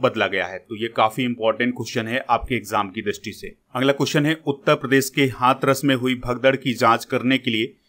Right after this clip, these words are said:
बनाए गए तीन सदस्यीय न्यायिक आयोग के अध्यक्ष कौन बने हैं?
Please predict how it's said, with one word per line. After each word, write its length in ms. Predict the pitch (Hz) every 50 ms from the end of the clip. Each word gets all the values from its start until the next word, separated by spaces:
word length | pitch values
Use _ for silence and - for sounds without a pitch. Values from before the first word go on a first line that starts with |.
| _ _ _ _ 120
बनाए 340 | 120 127 131 139 135 139
गए 160 | 139 139 139 139
तीन 320 | 139 - - 143 147 147
सदस्यीय 540 | 139 - 143 123 120 120 120 - 143 135 135
न्यायिक 460 | 131 120 120 117 117 120 131 135 - - -
आयोग 280 | 120 113 113 120 123 123
के 180 | - 131 127 127
अध्यक्ष 480 | - - 123 113 110 123 123 120 -
कौन 220 | - 127 120 113 107
बने 160 | 101 98 95
हैं? 200 | 101 120 160